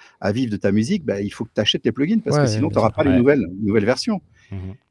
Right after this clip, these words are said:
Speaker 1: Mais, euh, U A D, ils sont pas du tout au courant de ça. Ils vivent dans un monde à part, tu vois. Ils,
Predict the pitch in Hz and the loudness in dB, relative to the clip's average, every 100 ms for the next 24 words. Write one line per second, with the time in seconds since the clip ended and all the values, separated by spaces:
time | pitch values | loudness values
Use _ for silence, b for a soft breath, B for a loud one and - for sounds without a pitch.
0 | _ 113 120 110 117 127 120 151 127 107 | _ 4 6 6 6 6 6 4 2 -4
1 | - 143 131 131 175 120 - 139 151 190 | 0 -2 -2 -6 -2 -2 -2 -2 -4 -4
2 | 139 95 120 113 107 107 131 147 143 175 | -4 -2 -2 -2 0 2 2 2 2 0
3 | 135 - 92 95 | -2 -4 -10 -4